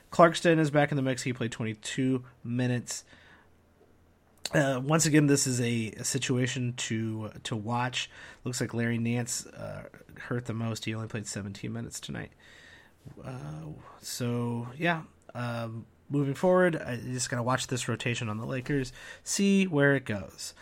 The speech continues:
And that's it. Those are all the box scores tonight. Uh, thank you for joining me. If you'd like to give me feedback on the podcast and or tweet at me with your fantasy questions, trade questions, waiver wire questions, or, uh, really whatever,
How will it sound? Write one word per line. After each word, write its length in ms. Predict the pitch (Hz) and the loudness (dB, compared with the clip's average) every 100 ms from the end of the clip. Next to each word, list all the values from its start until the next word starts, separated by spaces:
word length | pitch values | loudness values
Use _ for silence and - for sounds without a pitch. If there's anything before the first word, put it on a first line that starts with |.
| - - | -20 -8
And 80 | 202 | 4
that's 220 | 202 208 | 6 8
it. 220 | 220 214 156 | 10 10 8
Those 240 | 170 170 | 6 8
are 80 | 165 | 10
all 120 | 165 | 10
the 60 | 156 | 10
box 240 | 156 151 | 8 6
scores 340 | - 156 147 | 2 4 4
tonight. 500 | 151 131 139 143 143 - - - - | 2 2 4 6 4 -4 -18 -18 -8
Uh, 260 | 123 120 123 | -2 0 2
thank 200 | 185 185 | 2 4
you 40 | |
for 100 | 165 | 4
joining 340 | 139 151 160 | 6 6 8
me. 120 | 160 156 | 6 4
If 120 | 151 | 6
you'd 80 | 165 | 4
like 100 | 190 | 4
to 80 | |
give 100 | 202 | 4
me 120 | 208 156 | 4 4
feedback 600 | - 190 170 190 185 - - - - | 4 4 8 10 8 2 -16 -16 -2
on 300 | 165 175 180 | 6 8 8
the 80 | 165 | 6
podcast 720 | 156 165 160 180 160 160 - | 8 10 10 10 10 10 6
and 120 | 165 | 4
or 100 | 175 | 4
tweet 300 | 170 - 160 | 4 2 2
at 100 | 185 | 2
me 340 | 143 135 147 147 - - - _ | 2 0 0 -2 -16 -20 -20 _
with 300 | 131 135 127 | -2 -2 0
your 320 | 139 143 139 | 4 6 6
fantasy 420 | 139 139 139 143 151 | 4 2 2 2 2
questions, 720 | 151 143 - 160 156 156 147 | 2 2 2 2 2 0 -2
trade 260 | - 139 | 0 0
questions, 380 | 139 139 139 131 | 2 0 2 -2
waiver 240 | 120 131 131 | -2 0 2
wire 160 | 131 | 2
questions, 500 | 127 131 - 151 147 | 2 -2 0 0 0
or, 400 | 135 160 175 160 | 2 4 4 2
uh, 160 | 151 151 | 0 0
really 300 | 139 160 190 | 2 4 6
whatever, 460 | 156 156 160 160 | 6 6 6 6